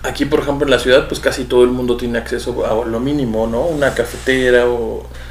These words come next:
o en las tiendas de autoservicio que vas y te compras un café por quince, veinte pesitos.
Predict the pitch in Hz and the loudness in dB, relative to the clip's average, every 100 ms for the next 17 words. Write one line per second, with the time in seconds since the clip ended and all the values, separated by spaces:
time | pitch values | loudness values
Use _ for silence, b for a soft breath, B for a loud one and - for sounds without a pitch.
0 | b b b - 120 120 113 - 135 139 | b b b -4 -2 -2 -4 -2 0 2
1 | 127 123 123 - 123 127 127 123 117 110 | 2 0 -4 -4 -4 -4 -2 -2 -2 0
2 | 113 - - 113 117 117 113 117 113 - | 0 0 -8 -6 -4 -4 -6 -6 -6 -6
3 | 127 - - - - - 117 123 120 117 | -6 -6 -10 -10 -12 -8 -6 -4 -4 -6
4 | 120 127 135 208 202 113 - | -6 -6 -4 -4 -4 -8 -8